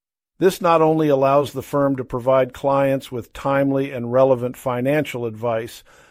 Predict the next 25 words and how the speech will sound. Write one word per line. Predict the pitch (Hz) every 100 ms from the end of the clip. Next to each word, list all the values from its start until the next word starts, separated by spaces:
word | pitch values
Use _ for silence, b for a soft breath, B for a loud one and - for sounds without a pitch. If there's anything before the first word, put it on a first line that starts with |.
| b -
but | 135
also | 165 170 175 156
helps | 135 143 143
clients | - 143 143 139 135 -
stay | - 135
informed | 127 120 - 139 139 135
about | 123 127 123
the | 120
latest | 123 131 127 -
trends | - 135 131 120
and | 120
opportunities | 120 120 110 - 135 131 120 113 113
in | 113
the | 113
market, | 120 123 120 123 - b b b
including | 123 113 147 151 143 131
those | 127 131 113
related | 120 120 123 120 113
to | 110
Bitcoin | 127 131 - 123 117
E | 120
T | 113 - 117
Fs. | 104 92 - - - _ _ _ _ _ _ _
In | 123 123
summary, | - 160 170 139 127 127